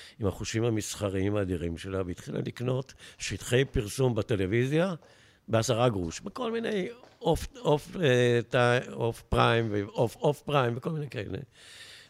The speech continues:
והייתה מוכרת ללקוחות שלה חבילות פרסום, לכאורה במחירים זולים, שהיא ממליצה, היא,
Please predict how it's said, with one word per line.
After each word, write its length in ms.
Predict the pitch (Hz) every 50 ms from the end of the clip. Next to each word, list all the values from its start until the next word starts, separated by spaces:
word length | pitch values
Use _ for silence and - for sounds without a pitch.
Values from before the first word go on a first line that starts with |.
| _ -
והייתה 260 | - - - - 160
מוכרת 400 | 170 208 185 - - 208 190 -
ללקוחות 460 | 208 185 175 - - 151 - 185 190 -
שלה 180 | 180 175 160
חבילות 480 | 120 110 127 117 127 123 139 160 160 - -
פרסום, 560 | 160 139 131 - - 147 156 151 143 131 123 - _ - _ _ - -
לכאורה 520 | 143 110 - - - - 104 123 117 113
במחירים 560 | 107 113 107 101 95 - 107 92 104 104 104
זולים, 480 | 101 87 92 85 - 80 76 82 131 135 135 - _ _ _ - - - - - - - _ _ -
שהיא 240 | - - 156 170 214
ממליצה, 500 | 208 208 220 220 226 - - 214 202 208
היא, 300 | 202 180 175 180 180